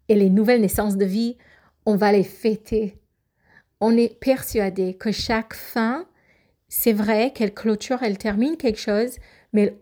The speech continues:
ouvre la porte, elle donne naissance à quelque chose qui ne pouvait pas exister auparavant. Donc ce paradoxe, on va le trouver à chaque fois qu'on lit la Torah dans la synagogue. Il y a cette coutume assez drôle qu'à la fin de la lecture, alors c'est fini,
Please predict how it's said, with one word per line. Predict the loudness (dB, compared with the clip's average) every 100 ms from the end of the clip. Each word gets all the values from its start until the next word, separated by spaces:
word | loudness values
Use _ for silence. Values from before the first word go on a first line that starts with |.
| _
ouvre | 2 2 0 -2
la | -4
porte, | -2 -2 -2 -4 -4
elle | -2
donne | 0 0
naissance | -2 -4 -4 -4
à |
quelque | -6 -4
chose | -4 -4
qui | -2
ne | -2
pouvait | -2 -2
pas | 0 -2
exister | -2 -6 -8 -6
auparavant. | -6 -6 -4 -2 -4 -8 -12 _ _ _ _ _ _ _ -20 _ 0
Donc | 2 2
ce | -2
paradoxe, | 0 2 2 0 2
on |
va | 2
le | 0
trouver | -2 -2 -2
à |
chaque | -2 -6 -4
fois | -6
qu'on | -4 -2
lit | 0 0 0 -4 -10 -20 -20 -2
la | 0 0
Torah | -2 -2 -2
dans | -2
la | -2 -6
synagogue. | -8 -6 -6 -2 0 0
Il | 0
y | -2
a | -2
cette | -6 -6
coutume | -6 -4 -4 -4
assez | -4 -6 0 0
drôle | 0 -4 0 0 0
qu'à | -2
la | -2
fin | -2 0
de | 2
la | 2
lecture, | 2 -2 -2 -2
alors | -2 -6
c'est | -6 -8
fini, | -4 -4 -2 -4